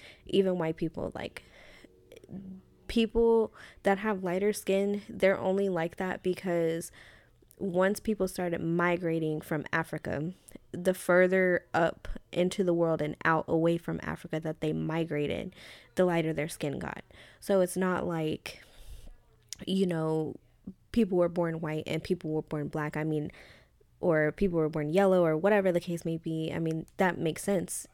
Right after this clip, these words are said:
And, and, you know, if you think about it nowadays, that's, that's just kinda how it is. But, like, back then, everybody was born one way. And it's just, like, as people migrated to these different parts of the world,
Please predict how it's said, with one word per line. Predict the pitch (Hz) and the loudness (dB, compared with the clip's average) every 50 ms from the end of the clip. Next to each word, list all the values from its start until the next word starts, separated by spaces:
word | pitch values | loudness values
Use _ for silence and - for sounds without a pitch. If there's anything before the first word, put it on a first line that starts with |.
| - - | -10 -8
And, | 180 175 165 | -6 -6 -4
and, | - - 160 - - - - - - - - | -4 -6 -6 -8 -8 -12 -20 -20 -16 -8 -2
you | 175 185 185 | 0 2 2
know, | 180 170 170 | 4 2 2
if | 165 - | 2 0
you | 175 | 0
think | 170 170 165 | 0 0 0
about | 165 160 151 151 | -2 -2 -2 -2
it | - | -2
nowadays, | 170 170 160 156 156 156 156 151 147 151 151 - - - - - - - - _ _ - | -2 -2 -2 -2 -2 -2 -2 -2 -2 -4 -6 -10 -14 -20 -20 -20 -20 -20 -20 _ _ 0
that's, | 180 175 170 | 2 2 2
that's | - - - 180 175 - | 0 0 0 0 0 -2
just | 170 - | -4 -6
kinda | - 185 160 156 | -4 -4 -4 -2
how | 175 175 151 | -2 -2 0
it | 156 160 | 2 4
is. | 175 185 170 165 160 | 4 4 4 2 0
But, | - 170 - - | -2 -4 -2 -2
like, | - 160 156 147 - - - 180 - _ _ | -2 -4 -4 -6 -8 -12 -16 -18 -18 _ _
back | - 180 160 160 - - - | -2 0 0 -2 -4 -4 -2
then, | 185 196 202 196 196 196 190 - - - - - _ _ _ - | 0 2 2 2 2 0 -2 -4 -8 -16 -20 -20 _ _ _ 2
everybody | 208 208 202 208 190 185 180 180 175 | 4 6 6 4 4 2 2 2 2
was | 175 175 170 | 2 2 0
born | 165 165 175 170 165 165 160 - _ | 0 -2 0 0 0 0 -2 -4 _
one | - 165 165 160 165 170 165 160 151 | -6 -6 -2 0 0 0 0 2 2
way. | 156 160 156 - - 151 160 180 - | 2 0 0 0 -4 -6 -8 -4 -2
And | 170 175 | 0 0
it's | 165 - - | 0 0 -2
just, | - 170 165 - | -2 -2 -2 -2
like, | 165 160 160 - | -4 -6 -4 -4
as | 160 160 151 | -6 -6 -4
people | - - 202 185 - 160 156 | -4 -4 -4 -2 -2 -2 0
migrated | 160 165 165 170 170 170 160 156 156 160 | 2 2 0 2 2 0 0 0 0 -2
to | - - 175 | -4 -4 -4
these | 165 170 160 151 | -2 -2 -2 0
different | - 175 170 160 151 147 | -2 -2 -2 -2 -4 -4
parts | - 165 156 156 - | -4 -6 -6 -6 -6
of | 156 151 | -6 -6
the | 147 | -4
world, | 147 151 165 165 160 151 151 - | -4 -2 -2 -2 -2 -2 -2 -4